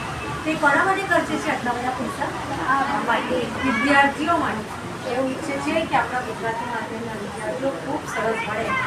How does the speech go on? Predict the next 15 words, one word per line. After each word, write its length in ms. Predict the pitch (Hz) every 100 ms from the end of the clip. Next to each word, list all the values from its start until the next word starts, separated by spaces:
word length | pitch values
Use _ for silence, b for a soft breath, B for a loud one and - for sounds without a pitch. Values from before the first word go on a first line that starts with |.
| - -
અને 100 | 226
એમના 480 | 240 226 240 247 262 - - -
ઘણી 180 | 220 262
બધી 480 | 302 302 320 320 269 - 240
મુંબઈ 200 | 254 247
ગુજરાતી 500 | 254 254 233 247 -
સંગઠનની 480 | 240 240 240 247 247
સ્પર્ધા 500 | - - 240 233 247
થાય, 240 | 240 233 233 - - -
દસમામાં 520 | 240 240 254 254 262 247
જે 80 | 254
વિદ્યાર્થીઓ 560 | 254 - 240 240 -
પ્રથમ 380 | 269 254 - 262
ક્રમાંક 540 | 277 254 262 277 302
આવે 160 | 302 285